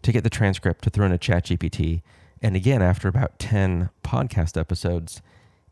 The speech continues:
it is very close to my style. The last time I did it, it actually was, like, minimal editing.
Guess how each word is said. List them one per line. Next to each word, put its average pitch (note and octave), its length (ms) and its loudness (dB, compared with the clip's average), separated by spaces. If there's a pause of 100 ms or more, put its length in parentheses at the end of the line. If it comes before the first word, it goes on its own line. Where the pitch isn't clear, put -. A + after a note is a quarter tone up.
it G2+ 140 0
is F#2 480 0 (120)
very G#2+ 380 0
close E2+ 380 0
to - 100 -6
my D#2+ 140 2
style. D#2+ 400 -2
The F#2 100 -2
last F#2+ 240 0
time G2+ 160 -2
I F2 60 0
did F2+ 180 2
it, F2 240 0
it E2 180 0
actually E2+ 360 0
was, E2 120 0
like, D2 360 -2 (320)
minimal G2 560 2
editing. A#2+ 520 0